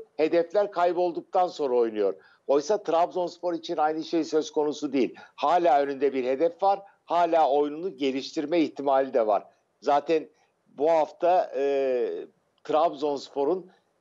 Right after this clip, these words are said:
geleceğiyle ilgili hamle, belirtiler ortaya çıkacaktır oynayacağı oyunla. Ya yarışı tamamen bırakacak, e, tamamen kupa macerasında dört tane maç oynayacak sezon sonuna kadar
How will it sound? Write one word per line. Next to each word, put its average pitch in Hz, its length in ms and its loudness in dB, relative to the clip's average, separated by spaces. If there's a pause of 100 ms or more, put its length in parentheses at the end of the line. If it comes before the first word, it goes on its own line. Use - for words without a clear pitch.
(160)
geleceğiyle 170 760 2
ilgili 147 760 0 (100)
hamle, 147 760 -2 (120)
belirtiler 160 960 0 (280)
ortaya 160 520 0
çıkacaktır 160 640 0
oynayacağı 143 680 2
oyunla. 147 680 0 (240)
Ya 190 140 2
yarışı 175 500 0
tamamen 160 540 0
bırakacak, 143 540 -2 (640)
e, 127 840 0
tamamen 180 640 0
kupa 180 520 0 (400)
macerasında 131 840 0
dört 170 300 0
tane 139 240 2
maç 151 260 -2
oynayacak 127 460 -2
sezon 131 300 -2
sonuna 127 420 -2
kadar 165 380 0